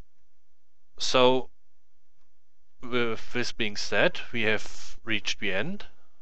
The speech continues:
of this video. I hope, uh, you had fun in watching it, and, uh, I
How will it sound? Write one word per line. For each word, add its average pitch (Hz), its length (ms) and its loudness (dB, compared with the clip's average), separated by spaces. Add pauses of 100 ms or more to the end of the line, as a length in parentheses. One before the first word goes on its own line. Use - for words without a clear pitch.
(140)
of - 280 2
this 104 240 0
video. 147 460 0 (1120)
I 110 140 6
hope, 107 300 4
uh, 101 380 2 (100)
you 95 60 -2
had 98 260 0 (540)
fun 147 480 2 (400)
in 101 160 -2
watching 117 400 0
it, 196 220 -2 (680)
and, 104 320 2
uh, 98 340 4 (300)
I 104 200 2